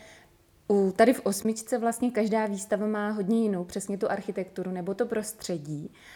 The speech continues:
A dost často to vlastně dělají umělci. A myslím si, že to je na tom jako vlastně hodně znát, A že vlastně ta výstava pak funguje úplně jinak, než když třeba přijde člověk do galerie, kde se jenom nějakým způsobem pověsí obrazy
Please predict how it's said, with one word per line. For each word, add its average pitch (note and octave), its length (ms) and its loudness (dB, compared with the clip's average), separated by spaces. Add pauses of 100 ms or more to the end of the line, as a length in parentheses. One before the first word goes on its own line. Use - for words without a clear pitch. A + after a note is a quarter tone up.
(160)
A G3 240 2
dost G#3+ 340 -4
často A#3 340 -2
to A#3+ 160 0
vlastně A3 520 0
dělají G#3+ 500 0
umělci. G#3 680 2
A - 60 -10
myslím G3 300 -4
si, A3+ 120 -4
že G#3+ 80 -4
to A3+ 140 -6
je A3+ 60 0
na A3 100 0
tom A3+ 200 -2
jako A3 240 -4
vlastně A3 680 -4
hodně A3 300 2
znát, F#3+ 400 -2 (640)
A F3+ 340 -2 (240)
že F#3+ 200 -6 (160)
vlastně G3 480 -4
ta G3+ 140 -2
výstava G3 460 -2
pak G#3+ 200 -4
funguje G3+ 580 0 (240)
úplně A3 320 0
jinak, A3 340 2
než G#3 160 -2
když G#3 180 -6
třeba G#3 240 -4
přijde G#3+ 280 0
člověk G#3+ 380 0 (360)
do G#3 100 4
galerie, G#3+ 500 6
kde G3+ 140 0
se G#3+ 140 -2
jenom A3 220 2
nějakým G#3+ 320 0
způsobem A3 440 -2
pověsí A3 460 0
obrazy F#3 680 0